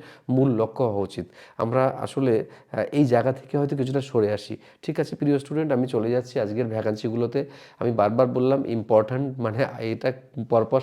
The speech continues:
সাজানোটাই কাজ, এমনি এতে বিরাট কিছু বাহাদুরি নয়, তবু আমি বলছি কারণ যাতে তোমাদের সামান্য হলেও কাজে লাগবে। আহ, প্রিয় স্টুডেন্ট, প্রথম যে ভ্যাকান্সিটা আমরা দেখতে পাচ্ছি সেটা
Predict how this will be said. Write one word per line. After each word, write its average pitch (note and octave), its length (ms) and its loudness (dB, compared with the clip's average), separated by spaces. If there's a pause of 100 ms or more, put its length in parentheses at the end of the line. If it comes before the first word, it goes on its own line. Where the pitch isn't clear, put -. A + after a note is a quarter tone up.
সাজানোটাই A2+ 500 2
কাজ, B2+ 260 -2
এমনি A#2 400 -2 (260)
এতে C3 220 0
বিরাট A#2 380 4
কিছু B2 200 -2
বাহাদুরি A#2 480 0
নয়, A#2+ 160 -6
তবু A#2 320 0
আমি A#2 160 0
বলছি G#2+ 360 -2
কারণ C3+ 240 0 (320)
যাতে A#2 200 0
তোমাদের B2+ 280 0
সামান্য A#2 440 0
হলেও C#3+ 220 2
কাজে A2 240 4
লাগবে। F2+ 360 -6 (340)
আহ, G#2+ 140 -2
প্রিয় D3 240 0
স্টুডেন্ট, D3+ 360 -4
প্রথম D3 360 -4
যে C3 140 0
ভ্যাকান্সিটা G#2+ 500 -4
আমরা A2+ 140 -2
দেখতে G#2 280 -4
পাচ্ছি B2 300 -8
সেটা A#2 320 -4